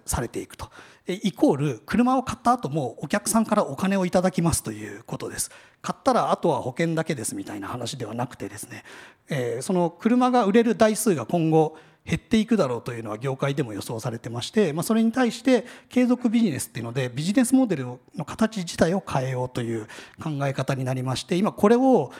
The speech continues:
車メーカーとか業界はどうやってこのエスディーブイに自分たちが対応していくかというのをいろいろ議論を行われています。で、いろいろなハードで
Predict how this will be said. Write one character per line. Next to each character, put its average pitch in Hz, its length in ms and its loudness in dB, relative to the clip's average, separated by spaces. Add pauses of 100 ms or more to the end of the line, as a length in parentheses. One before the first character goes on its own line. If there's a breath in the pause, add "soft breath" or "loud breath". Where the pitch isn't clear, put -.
(140 loud breath)
車 208 300 2
メ 220 140 4
ー 180 100 -4
カ 113 200 -4
ー - 20 -6
と - 100 -14
か 113 140 -8
業 143 180 0
界 147 220 2
は 139 120 2
ど 127 200 4
う 220 60 6
や 135 80 -2
っ - 20 -20
て - 160 -12
こ 131 160 -4
の 123 80 -2
エ 123 80 0
ス - 120 -8
デ 151 100 0
ィ 156 80 2
ー 147 40 -6
ブ 156 140 -4
イ 147 100 -2
に 202 120 4
自 143 180 -4
分 196 160 2
た 127 100 -2
ち - 120 -6
が 95 100 -4
対 170 240 4
応 160 100 2
し - 80 -2
て 175 100 0
い 151 60 0
く - 80 -14
か 139 140 -2
と 135 100 -6
い 123 60 -4
う 127 40 -4
の 190 120 6
を 208 160 2 (320 loud breath)
い 156 80 2
ろ 156 80 6
い 147 40 2
ろ 139 80 2
議 127 140 -2
論 147 300 0
を 135 100 -4 (100)
行 139 140 -4
わ 104 160 -6
れ 98 60 -12
て - 120 -20
い 95 40 -18
ま - 160 -14
す。 - 120 -12 (800 loud breath)
で、 160 460 2
い 180 100 4
ろ 277 120 8
い 311 80 8
ろ 294 100 6
な 269 380 4
ハ 233 240 4
ー - 20 -8
ド 127 100 -6
で 123 320 -2